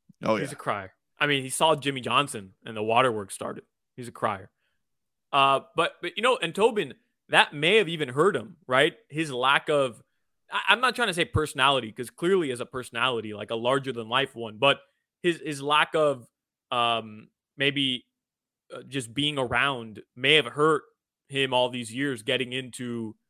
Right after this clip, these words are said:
Speaker 2: the Hall of Fame, because he's somebody who, you know, he, he was undersized and he kind of had to, like, he, nobody really knew who he was until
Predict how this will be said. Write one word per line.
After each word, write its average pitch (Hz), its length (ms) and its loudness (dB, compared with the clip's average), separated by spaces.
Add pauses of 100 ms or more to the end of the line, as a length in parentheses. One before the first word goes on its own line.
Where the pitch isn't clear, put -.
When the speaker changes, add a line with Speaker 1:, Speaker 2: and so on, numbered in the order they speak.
(160)
Speaker 2:
the 131 120 -4
Hall 135 180 0
of 123 80 -8
Fame, 139 380 -2
because 120 560 -4 (260)
he's 160 180 -6
somebody 180 360 2
who, 156 340 0 (400)
you 170 80 -2
know, 180 220 6 (420)
he, 160 120 -8
he 160 140 -4
was 156 140 -2
undersized 156 920 0 (240)
and 131 560 0
he 143 140 -14
kind 151 240 0
of 143 60 -4
had 143 220 0
to, 135 160 -6
like, 139 160 2
he, 147 360 -12
nobody 175 340 2
really 160 260 -2
knew 156 220 -6
who 147 180 -4
he 143 80 -4
was 131 400 2
until 123 480 -4